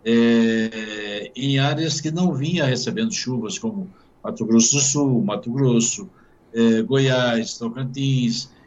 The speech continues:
e mesmo o próprio Sudeste. Então, se você pega o acumulado de setenta e duas horas, você vai verificar que, é, o Brasil recebeu boas chuvas, o Paraguai, a Argentina vem tendo um,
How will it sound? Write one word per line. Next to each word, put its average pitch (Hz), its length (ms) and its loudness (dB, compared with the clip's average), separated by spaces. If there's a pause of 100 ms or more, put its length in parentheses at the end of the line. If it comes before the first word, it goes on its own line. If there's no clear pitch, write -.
(160)
e 185 140 0
mesmo 180 680 2
o 156 60 -4
próprio 160 360 -4
Sudeste. 143 680 -2
Então, 135 320 -10
se - 180 -10
você 139 280 -4
pega 127 500 -2 (400)
o 135 80 0
acumulado 139 1000 0
de 117 120 -6
setenta 117 500 -2
e 113 60 0
duas 107 320 -2
horas, 156 240 -2
você 180 100 -4
vai 156 160 0
verificar 127 640 -4
que, 135 340 -2 (440)
é, 120 640 2
o 117 100 0
Brasil 123 460 -2
recebeu 131 480 0
boas 139 240 -2
chuvas, 131 500 -2
o 101 80 -12
Paraguai, 117 840 0 (340)
a 131 120 -2
Argentina 139 580 -2
vem 123 300 -2
tendo 127 360 0
um, 117 280 2